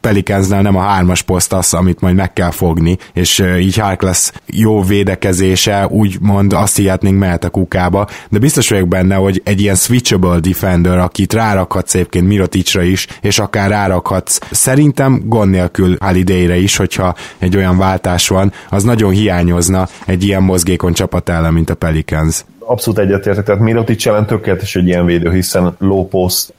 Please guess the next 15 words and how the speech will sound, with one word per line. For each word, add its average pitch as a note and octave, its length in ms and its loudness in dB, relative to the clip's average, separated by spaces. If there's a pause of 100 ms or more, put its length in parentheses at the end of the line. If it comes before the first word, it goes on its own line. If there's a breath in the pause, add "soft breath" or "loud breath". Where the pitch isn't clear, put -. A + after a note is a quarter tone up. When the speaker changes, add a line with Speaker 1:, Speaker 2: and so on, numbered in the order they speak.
Speaker 2:
játékot F#2 560 -2
nem F#2 120 0
nagyon F2+ 240 0
hívsz F2+ 460 -2
Miroticsal, F#2+ 640 0
vannak F#2+ 320 -2
ugye F2+ 300 2
félidővé F2+ 460 0
kísérletei, F2+ 580 -2
de F2 140 2
azért F2+ 220 0
nem F2 100 0
ez E2 120 -2
az E2 80 -4
erőssége. F2 640 0